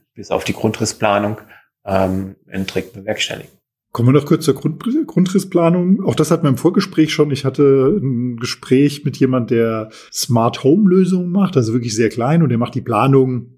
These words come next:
Speaker 2: irgendwie, baut einen Schaltschrank und dann verwendet er Prixcut, um D W G Grundrisse öffnen zu können und bearbeiten zu können und dort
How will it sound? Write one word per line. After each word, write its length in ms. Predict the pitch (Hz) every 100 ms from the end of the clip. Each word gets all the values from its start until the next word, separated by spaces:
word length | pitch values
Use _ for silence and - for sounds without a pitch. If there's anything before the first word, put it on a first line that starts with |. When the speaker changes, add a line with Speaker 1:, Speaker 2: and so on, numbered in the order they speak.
| _
Speaker 2:
irgendwie, 540 | 120 101 98 113 139 139
baut 340 | - 120 110
einen 80 | 110
Schaltschrank 800 | 120 135 151 - 147 151 151 - - - - - _
und 280 | - 123 101
dann 400 | 117 170 233 262
verwendet 580 | - 135 117 135 143 139
er 220 | 123 123
Prixcut, 920 | - - - 131 - - 156 196 - 311 -
um 540 | 143 139 143 135 101
D 160 | 135 120
W 100 | 104
G 520 | 113 139 156 170 - _ _
Grundrisse 720 | - 151 175 - - 180 - - _ _ _
öffnen 400 | 160 - 190 165
zu 160 | - 147
können 240 | 156 160
und 100 | 127
bearbeiten 560 | 131 127 139 151 160 156
zu 160 | 160
können 440 | - 147 147 151 - - - _ _
und 320 | - 151 143 -
dort 420 | 127 131 143